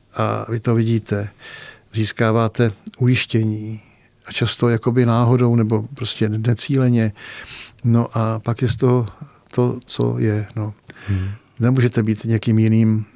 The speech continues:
Speaker 1: než kým jste. A ten učitel na to má obrovskou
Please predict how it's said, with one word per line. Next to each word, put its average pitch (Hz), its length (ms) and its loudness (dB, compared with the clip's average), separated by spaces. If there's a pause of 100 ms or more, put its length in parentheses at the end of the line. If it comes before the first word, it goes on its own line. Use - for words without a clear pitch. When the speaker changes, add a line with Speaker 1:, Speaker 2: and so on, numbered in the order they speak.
(420)
Speaker 1:
než 110 240 -2
kým 113 200 2
jste. 113 360 0 (960)
A 107 380 0 (920)
ten 117 180 -2
učitel 120 500 2 (760)
na 110 60 0
to 113 140 2
má 117 120 2
obrovskou 120 600 0